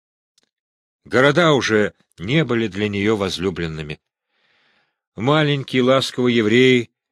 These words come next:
так искусно вливавший в них жизнь, был убит. Дети, которых она родила, умерли.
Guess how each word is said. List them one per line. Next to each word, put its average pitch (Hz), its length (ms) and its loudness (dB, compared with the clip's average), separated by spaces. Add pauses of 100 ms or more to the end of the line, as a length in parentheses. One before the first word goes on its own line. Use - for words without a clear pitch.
(300)
так 82 240 -6
искусно 127 640 -2
вливавший 120 920 0
в 95 160 -10
них 107 240 -4
жизнь, 113 480 -2
был 113 320 -4
убит. 95 600 -10 (960)
Дети, 127 500 0
которых 95 460 -4
она 92 180 -2
родила, 87 560 -2
умерли. 101 540 -6